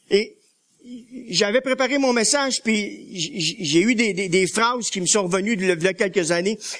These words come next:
Je veux juste vous partager quelques phrases pour vous montrer l'importance, l'importance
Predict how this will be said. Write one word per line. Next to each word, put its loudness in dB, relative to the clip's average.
Je 0
veux 2
juste 2
vous -2
partager 0
quelques 2
phrases -2
pour -6
vous 2
montrer 2
l'importance, 0
l'importance 0